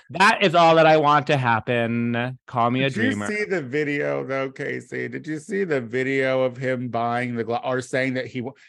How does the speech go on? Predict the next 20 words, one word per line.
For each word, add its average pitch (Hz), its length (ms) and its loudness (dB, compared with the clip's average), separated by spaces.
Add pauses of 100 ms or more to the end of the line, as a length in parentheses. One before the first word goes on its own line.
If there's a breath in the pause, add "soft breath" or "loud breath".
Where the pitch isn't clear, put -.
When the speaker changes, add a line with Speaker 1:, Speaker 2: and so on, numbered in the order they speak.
(240 soft breath)
Speaker 2:
he 220 300 -4
Speaker 1:
Yeah. 196 180 -8 (200)
Speaker 2:
So 185 200 2
listen, 156 400 -2 (300 soft breath)
we 185 400 -4
do 214 240 -4
not, 170 440 -2
we 147 180 -2
have 135 120 -2
not 165 340 -2
seen 190 240 -4
a 165 80 -2
receipt. 165 880 -4 (360 soft breath)
We 147 160 0
did 170 120 0
not 175 280 -2
see 180 300 -4
cash 147 600 -4
change 180 560 -8
hands, 117 720 -8